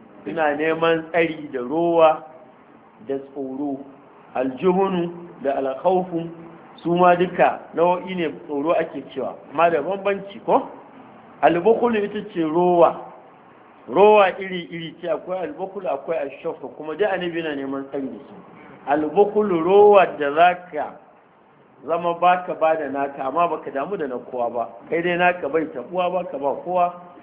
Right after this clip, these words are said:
Amma ba ruwanka da na kowa, ba kamar kallafa ranka ba. Amma shakku naka bai tabo, kuma kullun na wani kake so. Idan kana kan na wani, kana zagin mutane marwata ne, ba sa na kai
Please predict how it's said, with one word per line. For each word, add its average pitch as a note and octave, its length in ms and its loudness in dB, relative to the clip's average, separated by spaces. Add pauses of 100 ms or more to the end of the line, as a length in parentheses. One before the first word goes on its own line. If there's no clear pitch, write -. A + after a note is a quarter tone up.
(260)
Amma F#3+ 520 4
ba G3 220 2 (180)
ruwanka A3 340 -6
da D3 100 -8
na C#3+ 120 -8
kowa, D#3 220 -2
ba D3+ 180 -8
kamar F3 340 -8
kallafa E3+ 360 -6
ranka C3 260 -12
ba. G#2 140 -16 (160)
Amma F3 320 -2 (100)
shakku A#3 440 -8 (1040)
naka F#3+ 420 2
bai G3+ 320 4
tabo, A3 480 0 (540)
kuma F3 180 -4 (120)
kullun G#3 320 2
na G3+ 100 0
wani F#3+ 180 -2
kake E3+ 320 -10
so. - 160 -18 (1160)
Idan F#3+ 300 0
kana F3 280 -2 (100)
kan E3 160 -4
na C#3+ 120 -4
wani, C#3 240 -4
kana D#3 360 0
zagin D#3 300 0
mutane C#3 500 -8
marwata D#3 640 -4
ne, D3 180 -6 (480)
ba E3+ 240 6
sa D#3 140 0
na D#3 100 -8
kai E3+ 200 -8